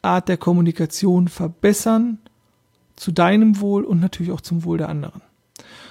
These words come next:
Und natürlich sei auch noch an dieser Stelle gesagt, Kommunikation endet da, wo eine der Parteien oder mehrere Parteien einfach Kommunikation abbrechen. Aber da hast du dann auch in Anführungszeichen keinen Einfluss drauf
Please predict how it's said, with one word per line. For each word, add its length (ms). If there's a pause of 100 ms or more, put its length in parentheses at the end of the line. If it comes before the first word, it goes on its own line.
(300)
Und 160
natürlich 580
sei 260
auch 80
noch 120
an 80
dieser 200
Stelle 280
gesagt, 600 (1120)
Kommunikation 580
endet 360
da, 340 (680)
wo 380
eine 280
der 140
Parteien 480
oder 140
mehrere 260
Parteien 480
einfach 360 (200)
Kommunikation 600 (240)
abbrechen. 600
Aber 160
da 200
hast 260
du 280 (360)
dann 140
auch 300
in 120
Anführungszeichen 560
keinen 160
Einfluss 380
drauf 340